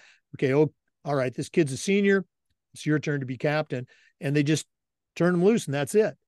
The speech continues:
And, you know, some seniors <laughs> don't have that leadership skill. So it's our job to help them develop that and be, and become, again, the best person they can be. Great stuff. Okay. I'd like to get a copy of that maybe.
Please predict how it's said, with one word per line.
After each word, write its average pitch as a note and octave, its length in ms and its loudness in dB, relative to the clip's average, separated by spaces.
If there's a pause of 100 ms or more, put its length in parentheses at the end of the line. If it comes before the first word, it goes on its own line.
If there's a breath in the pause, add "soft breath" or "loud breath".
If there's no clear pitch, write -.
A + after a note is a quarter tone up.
And, C3+ 640 -4
you F#3 80 -10
know, B2+ 200 -8 (120)
some D3 380 -4
seniors E3+ 680 0 (360)
<laughs> - 560 -6
don't D#3+ 180 -2
have E3 280 -2
that D3 200 -2
leadership D3+ 540 -6
skill. C#3+ 280 -2 (320 loud breath)
So D3 360 2
it's C3 120 -2
our D3 280 -2
job C#3 460 -4 (280 soft breath)
to C#3+ 80 -4
help C3 240 0
them C3 160 -4
develop B2 540 -2
that A2+ 260 -8
and A#2 80 -10
be, C#3 140 -8
and B2 200 -10
become, B2 420 -8
again, C#3 280 -4
the A#2+ 80 -6
best A#2 300 -8
person B2 300 -10
they A#2 120 -10
can A2+ 160 -14
be. A2+ 240 -6
Great F3+ 300 -4
stuff. - 440 -10 (160)
Okay. B2+ 120 0
I'd A#2 60 -6 (260)
like C#3+ 160 -4
to - 60 -20
get D3 100 0
a B2+ 40 -4
copy C3 300 -6
of A2+ 60 -4
that A2 160 -10
maybe. G#2 280 -12